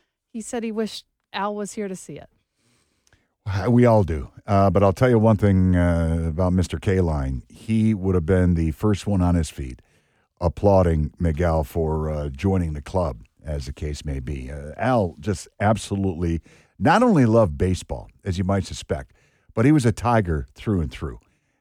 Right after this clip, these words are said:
Speaker 2: You know, the whole career gets into, uh, the organization. And, uh, you know, while he was with us, Al had nothing, nothing but great things to say about Miguel Cabrera.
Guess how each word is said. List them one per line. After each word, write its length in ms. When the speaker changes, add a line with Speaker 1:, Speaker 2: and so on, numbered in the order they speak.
Speaker 2:
You 100
know, 120
the 80
whole 200
career 640
gets 280
into, 520
uh, 280
the 120
organization. 1080
And, 480
uh, 180
you 80
know, 100
while 280
he 80
was 200
with 160
us, 320
Al 360
had 260
nothing, 600
nothing 520
but 180
great 260
things 400
to 80
say 200
about 260
Miguel 340
Cabrera. 500